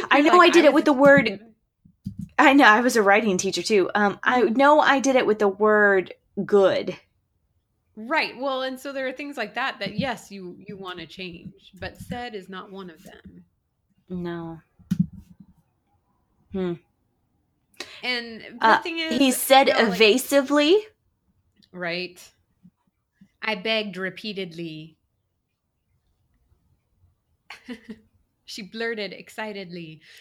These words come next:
Speaker 1: And, and that's the other thing too, right? Is that, like, you want to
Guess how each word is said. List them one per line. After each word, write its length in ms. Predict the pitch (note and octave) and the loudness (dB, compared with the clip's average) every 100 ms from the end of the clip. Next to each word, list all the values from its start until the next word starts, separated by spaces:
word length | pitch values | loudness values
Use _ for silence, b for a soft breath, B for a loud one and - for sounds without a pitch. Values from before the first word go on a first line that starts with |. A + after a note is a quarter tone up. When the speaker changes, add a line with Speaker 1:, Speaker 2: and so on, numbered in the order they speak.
| b b | b b
Speaker 1:
And, 180 | B3+ C4 | -10 -6
and 240 | G#3 C4 | -8 -6
that's 260 | C4+ C#4 - | -6 -8 -10
the 120 | B3+ | -8
other 200 | G#3 G3 | -6 -6
thing 340 | F3+ F3 D#3+ E3+ | -10 -14 -16 -16
too, 320 | - E3+ D#3+ | -12 -12 -10
right? 260 | E3+ F#3 - | -10 -10 -12
Is 200 | G3+ G3+ | -14 -8
that, 240 | G#3 - | -8 -6
like, 280 | F#3 F3 - _ _ _ _ _ _ _ _ _ _ - - _ _ _ - | -10 -12 -20 _ _ _ _ _ _ _ _ _ _ -20 -20 _ _ _ -16
you 180 | A3 | -14
want 560 | A3+ A#3 A#3+ B3+ - - - | -12 -10 -8 -10 -14 -20 -18
to 600 | A3+ G#3 F#3+ F3+ F#3 F#3 | -14 -10 -10 -10 -12 -14